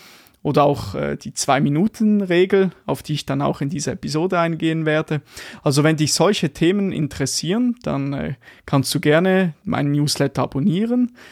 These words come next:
Die, äh, den Link zur Anmeldung findest du dafür in der Episodenbeschreibung oder du kannst gerne auch auf meiner Webseite vorbeischauen. Nun wünsche ich dir viel Spaß mit den fünf Zeitmanagement-Tipps.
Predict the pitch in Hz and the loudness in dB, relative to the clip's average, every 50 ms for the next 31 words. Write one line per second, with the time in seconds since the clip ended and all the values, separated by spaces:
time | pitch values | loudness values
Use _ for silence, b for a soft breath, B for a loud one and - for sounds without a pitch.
0 | B B B B - - 156 139 135 135 135 - - - - 143 139 139 135 139 | B B B B -6 -2 0 0 2 2 2 0 0 -2 0 0 2 2 0 0
1 | - 139 135 135 135 160 220 269 262 - - - - - - - 147 143 - 147 | 0 2 2 4 4 2 2 0 -2 -4 -10 -14 -12 -6 -2 0 0 0 2 2
2 | 147 175 214 220 220 220 214 226 220 202 - - 165 156 147 - - 156 151 151 | 2 2 4 4 2 2 2 2 2 2 2 2 2 0 0 -2 -4 -4 -2 -2
3 | 147 143 - - 147 147 - - 147 135 135 131 - - 135 - 147 156 190 240 | -2 -2 0 0 0 2 2 0 -2 -2 -4 -6 -6 -8 -6 -2 0 0 2 2
4 | 226 233 214 - - 170 170 180 180 185 185 185 180 165 - - 156 170 151 143 | 0 0 -2 0 2 2 2 2 2 2 0 0 0 -2 -4 -6 -8 -8 -10 -8
5 | - - - 208 - - - 143 - 147 143 143 147 - - - 156 - - 143 | -4 -4 -2 -2 -2 -2 -2 -2 0 2 2 0 0 0 -2 -4 -4 -2 -2 0
6 | 143 147 147 - - - - - - - - - - - - - - - - - | 0 0 0 0 -2 -4 -6 -6 -6 -6 -6 -8 -8 -10 -10 -10 -8 -8 -8 -8
7 | - - - - - - - - 151 - _ _ _ _ B B B B B B | -8 -8 -10 -10 -10 -12 -12 -14 -16 -16 _ _ _ _ B B B B B B
8 | B B B B - 165 220 233 220 220 - - - - - 147 139 - - 185 | B B B B 4 4 6 6 4 4 2 0 -2 0 2 2 2 2 0 0
9 | 220 233 - - - 156 147 156 165 156 - - 147 147 151 143 - - 139 208 | 0 0 0 0 2 4 4 4 4 2 0 0 0 0 0 0 0 0 0 -2
10 | 127 - - 170 180 196 190 - - - - - - - 143 139 - - 139 139 | -2 -2 0 2 2 2 0 -2 -6 -14 -12 -8 -4 -2 -2 -2 -2 -4 -6 -6
11 | 143 147 - - - - 139 135 - - - _ - - - - - - - - | -6 -6 -6 -8 -8 -8 -8 -8 -10 -12 -18 _ -14 -14 -14 -12 -12 -12 -12 -12
12 | - | -14